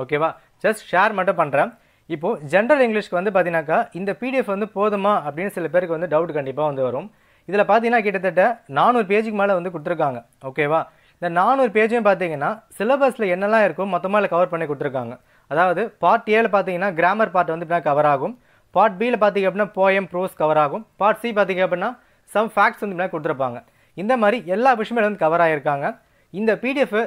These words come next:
தெளிவா நீங்க படிச்சா கூட உங்களால இங்கிலீஷை கவர் பண்ண முடியும். ஏன்னா ஓல்டு புக்ல என்னெல்லாம் இருக்கோ அதை அப்படியே கட் காப்பி பேஸ்ட் பண்ணி தான் கவர்மெண்ட் வந்து ஷேர் பண்ணியிருக்காங்க. தயவு செஞ்சு யூஸ் பண்ணிக்கோங்க. But இது யாரும் இப்போ போய் பிரிண்ட் போட வேண்டாம். ஓகேவா? just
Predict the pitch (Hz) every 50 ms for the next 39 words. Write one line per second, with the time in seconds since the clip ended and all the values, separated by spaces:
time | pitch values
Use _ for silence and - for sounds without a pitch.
0 | 220 _ - 190 208 233 247 247 247 240 226 202 - 185 175 175 - 208 196 170
1 | 160 156 170 220 214 - - 151 185 208 196 180 170 208 226 - - 165 202 214
2 | 226 202 - 214 202 185 165 180 175 - 160 160 160 151 143 143 143 147 147 -
3 | _ _ _ _ _ - 151 156 180 214 226 - - - 170 220 262 269 226 247
4 | 208 220 214 - 202 214 226 190 180 185 190 214 214 190 185 180 170 - 190 226
5 | 214 - 156 151 156 156 160 180 190 - - - 175 170 - 208 202 208 190 -
6 | 185 180 - - 175 165 165 160 165 196 226 220 - - 143 160 180 196 196 175
7 | 170 175 - 160 151 165 156 - 160 151 147 135 143 147 139 139 175 233 - _
8 | _ _ _ _ _ - 147 165 220 254 202 226 226 208 180 180 190 - - 175
9 | 143 127 113 120 113 110 110 _ _ _ _ _ _ _ - - 156 226 226 -
10 | 190 175 180 175 180 190 208 220 262 226 208 180 180 185 202 220 - - 196 214
11 | 208 220 185 190 190 185 165 139 143 156 160 151 127 - _ _ _ _ _ _
12 | _ - 139 151 147 170 165 185 185 147 151 196 -